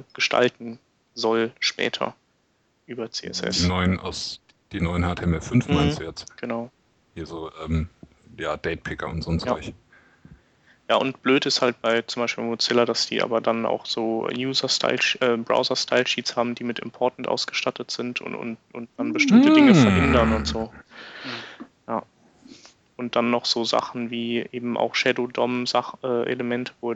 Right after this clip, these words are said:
Speaker 1: der Christoph Zilgens ja irgendwann mal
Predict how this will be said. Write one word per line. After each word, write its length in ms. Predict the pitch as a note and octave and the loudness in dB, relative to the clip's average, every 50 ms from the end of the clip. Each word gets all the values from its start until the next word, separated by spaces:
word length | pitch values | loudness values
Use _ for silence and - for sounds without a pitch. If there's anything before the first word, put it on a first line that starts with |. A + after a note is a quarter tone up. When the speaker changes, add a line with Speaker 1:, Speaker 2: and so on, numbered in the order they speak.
| A#2+ _ - | -6 _ -16
Speaker 1:
der 300 | - - - - B2+ - | -16 -14 -10 -8 -8 -6
Christoph 800 | - - C3 - - - B2 - - - - - - - - - | -4 -2 -2 -2 -2 -2 -4 -4 -4 -10 -10 -10 -10 -12 -10 -4
Zilgens 880 | - - - C#3 C#3 C#3+ C3+ C#3 C3+ C#3 C3+ C3+ C3+ - - - - - | -2 2 4 6 6 6 6 4 2 0 0 -4 -2 0 2 2 2 2
ja 200 | B2+ B2+ B2+ - | 2 2 2 2
irgendwann 460 | - B2+ B2+ B2+ - - A#2+ B2 B2 | 0 -2 -4 -4 -4 -2 -2 0 0
mal 460 | A#2+ A#2+ A#2 A#2 A#2 A#2 A#2 A#2 | 2 2 4 4 6 6 6 4